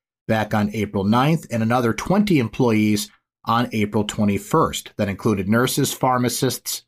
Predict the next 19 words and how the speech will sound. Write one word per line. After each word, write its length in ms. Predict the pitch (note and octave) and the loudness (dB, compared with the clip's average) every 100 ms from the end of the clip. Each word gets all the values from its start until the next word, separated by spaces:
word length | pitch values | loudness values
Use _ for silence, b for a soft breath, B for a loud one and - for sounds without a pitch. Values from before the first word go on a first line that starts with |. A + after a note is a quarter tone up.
| - | -2
pharmacy 440 | B2+ B2+ - A2 | 0 0 0 -2
techs, 520 | G#2 D#3 G#2+ - - _ _ _ | 0 -2 -2 -6 -10 _ _ _
and 280 | E3 G2+ G2+ | -2 0 0
respiratory 840 | A#2 A2+ - G2+ A#2 G2+ F#2+ F#2 _ _ | 0 -2 -4 -2 0 2 0 -2 _ _
therapists. 840 | - A2+ F2 - - - - - - _ _ _ _ _ _ _ _ _ _ _ _ _ _ - | -4 -2 -2 -4 -10 -10 -10 -12 -14 _ _ _ _ _ _ _ _ _ _ _ _ _ _ -2
Country 300 | A#3 C4 A#3 | 0 2 2
superstar 640 | - A3+ A3+ - E3+ A#2+ | 2 2 0 2 2 2
Brad 320 | A#2+ F3+ G3 | 2 2 2
Paisley 540 | - F3+ B3 G#3 F#3 A#2 | 2 2 2 2 2 2
is 120 | G#2 | 0
saluting 460 | - A2+ B2+ B2+ A#2+ | 0 2 2 4 2
the 120 | A2 | 2
superheroes 1000 | - A#3+ - A3+ C#3+ C3+ F#2+ F#2+ - - | 2 0 2 2 2 2 2 -4 -8 -2
who 120 | G#2 | 0
work 300 | G#2+ A2+ A#2+ | 2 2 0
at 80 | G2 | -2
Wegmans 480 | A2+ A2 G#2+ G#2 | 0 0 2 2
and 140 | G#2+ G2 | 2 0
DeWitt. 420 | G2 G2+ F3+ - | 0 0 0 -2